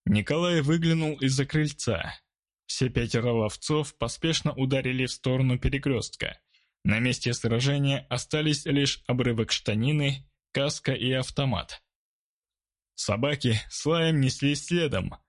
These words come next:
то и дело хватая ловцов за пятки. И было в этом хватании что-то издевательское.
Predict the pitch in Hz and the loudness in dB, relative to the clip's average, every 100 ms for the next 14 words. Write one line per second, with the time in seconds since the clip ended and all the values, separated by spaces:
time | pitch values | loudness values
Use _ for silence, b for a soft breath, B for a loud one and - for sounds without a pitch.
0 | _ - 110 104 135 165 160 139 127 123 | _ 0 2 2 2 2 2 0 -2 0
1 | 120 110 101 107 - 143 139 139 143 120 | 0 0 0 -2 0 0 2 0 0 -4
2 | - - 110 - _ _ _ _ _ _ | -6 -8 -8 -8 _ _ _ _ _ _
3 | _ _ 101 113 117 151 147 135 127 127 | _ _ 0 2 2 4 4 2 2 0
4 | 127 - 120 120 147 139 139 123 - 131 | 0 0 -2 0 0 2 2 0 -2 -2
5 | 131 131 127 151 160 135 104 - - 80 | 0 0 0 0 0 0 -4 -4 -6 -6
6 | - | -8